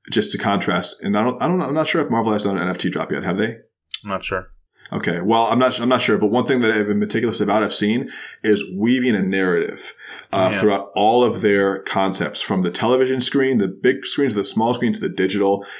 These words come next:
Speaker 1: and then in with the Disney family. So they've really, like, they've crossed everything, and they've,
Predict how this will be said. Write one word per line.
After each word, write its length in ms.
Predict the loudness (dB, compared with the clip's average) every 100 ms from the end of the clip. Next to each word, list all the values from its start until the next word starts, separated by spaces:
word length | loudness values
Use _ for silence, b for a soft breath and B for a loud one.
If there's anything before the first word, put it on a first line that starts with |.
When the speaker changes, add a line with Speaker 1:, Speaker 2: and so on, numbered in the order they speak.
| -4
Speaker 1:
and 100 | -2
then 120 | 2
in 120 | 2
with 120 | 2 0
the 40 |
Disney 440 | 0 2 4 2
family. 400 | 2 2 2 2
So 100 | 0
they've 300 | 0 0 -2 -4
really, 320 | 0 2 2
like, 280 | 2 0 0
they've 220 | -2 -2
crossed 600 | -6 -2 0 0 -2 -2
everything, 520 | -2 -2 -2 -4 -2
and 80 | -2
they've, 160 | -4